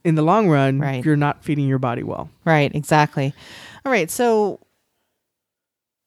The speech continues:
Speaker 2: let's talk about then how we can significantly reduce food expenses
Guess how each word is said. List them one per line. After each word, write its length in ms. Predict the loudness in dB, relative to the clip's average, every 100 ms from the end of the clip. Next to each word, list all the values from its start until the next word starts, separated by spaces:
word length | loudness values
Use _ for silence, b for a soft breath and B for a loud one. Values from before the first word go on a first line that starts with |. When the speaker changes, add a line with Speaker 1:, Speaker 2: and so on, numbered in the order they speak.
| _
Speaker 2:
let's 240 | -2 -2 -2
talk 220 | -4 -2
about 300 | 0 0 2
then 200 | 0 0
how 640 | 0 0 2 2 2 0 -2
we 300 | -4 -4 -4
can 880 | -6 -4 0 2 2 2 0 -2 -6 _ -6
significantly 960 | -2 2 2 2 0 0 2 2 0 -4 -6
reduce 640 | -4 -2 2 2 2 -2
food 400 | -8 -2 0 2
expenses 880 | -2 -4 0 0 0 0 0 -2 -6